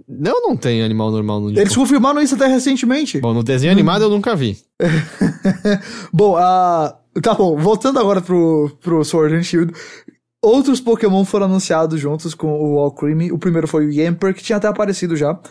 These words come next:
Speaker 2: É basicamente um filhote de cachorrinho com habilidades elétricas. Tem o Roly-Coly, que é literalmente uma pedra de carvão com um olho.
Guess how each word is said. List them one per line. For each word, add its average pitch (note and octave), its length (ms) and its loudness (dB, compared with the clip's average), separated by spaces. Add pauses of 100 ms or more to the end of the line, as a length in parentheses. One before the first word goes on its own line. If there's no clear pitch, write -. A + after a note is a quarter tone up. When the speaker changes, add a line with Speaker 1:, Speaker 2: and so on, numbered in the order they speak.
(400)
Speaker 2:
É E3+ 100 0
basicamente G#3 380 0
um G#3 80 0
filhote F#3+ 460 0
de E3+ 80 -6
cachorrinho E3 500 -2
com E3+ 120 -6
habilidades D#3 380 0
elétricas. D3 600 -4 (480)
Tem A3 160 2
o A3 120 4
Roly-Coly, A#3 1080 2
que A3 100 -2
é G3 80 4
literalmente G#3 760 2
uma G3 160 0
pedra G#3 420 0
de F#3 80 -4
carvão E3 400 0
com E3+ 140 -2
um D3+ 80 0
olho. E3+ 340 0